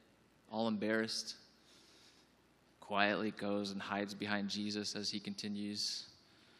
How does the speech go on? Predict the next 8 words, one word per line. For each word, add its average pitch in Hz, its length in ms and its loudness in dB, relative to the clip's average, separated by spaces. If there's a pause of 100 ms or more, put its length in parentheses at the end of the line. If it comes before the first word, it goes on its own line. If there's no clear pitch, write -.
(480)
his 101 180 -2
preaching. 110 580 2
"Don't 107 160 0
look 107 160 2
at 92 120 0
me. 107 300 -2 (600)
Sorry, 107 280 0
guys." 104 460 -2